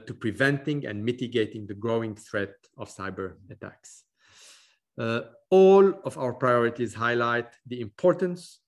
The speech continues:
of strategic partnerships, which, um, uh, are critical for us, uh, within and beyond the humanitarian sector. This, of course, includes leveraging the voice and footprint of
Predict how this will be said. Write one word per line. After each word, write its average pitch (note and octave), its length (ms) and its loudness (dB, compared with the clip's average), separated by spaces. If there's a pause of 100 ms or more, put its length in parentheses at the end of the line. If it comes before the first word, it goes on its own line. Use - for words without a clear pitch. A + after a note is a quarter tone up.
(180)
of A2+ 100 -10
strategic B2 760 -6
partnerships, C#3 720 -8
which, - 420 -8 (400)
um, A2 800 -2 (100)
uh, G2+ 1000 -8 (500)
are A#2+ 160 -4
critical F3 560 0
for C#3+ 260 -8
us, C#3+ 400 -8
uh, A2 340 -2 (460)
within E3+ 680 2
and A2 200 -10
beyond C3 360 0
the C3+ 80 0
humanitarian B2 600 -6
sector. C3 440 -4
This, A#2+ 180 -6
of - 160 -12
course, D3+ 280 0
includes C3+ 520 -8
leveraging D3 580 0
the A#2 80 -4
voice C3+ 600 2
and A2+ 120 -12
footprint C3+ 440 -8
of C3 100 -16